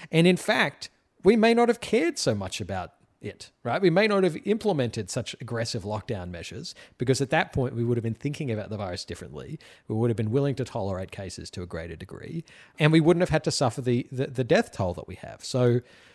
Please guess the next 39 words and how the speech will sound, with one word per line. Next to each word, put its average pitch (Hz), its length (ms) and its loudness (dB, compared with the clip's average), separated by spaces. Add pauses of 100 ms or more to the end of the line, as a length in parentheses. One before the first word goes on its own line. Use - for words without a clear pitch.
(720)
uh, 127 320 2
Richard 175 300 4
and 143 100 4
I 135 120 6
have 120 100 2
been 123 80 0
saying 117 340 -2
all 175 240 6
year, 104 360 -4 (1000)
we 131 140 2
need 151 760 4
the 139 80 2
vaccine 127 440 0
rollout 104 480 -2
to - 80 -8
go 107 260 -2
faster 151 640 -2 (240)
because 107 760 -4 (400)
there's 120 280 -2
always 147 540 4
the 131 80 -6
chance 117 420 -8
of - 60 -16
another 117 340 -4
outbreak, 98 640 -8 (180)
and 107 140 -6
we 107 100 -6
cannot 131 540 -2
be 120 100 0
complacent - 800 -8 (180)
in 113 140 -6
our, 95 340 -8
you 104 120 -10
know, 90 280 -8 (220)
bubble. 90 340 -8 (200)
Uh, 113 200 -4
and, 131 240 -2
and 123 160 -2
I'm 135 300 2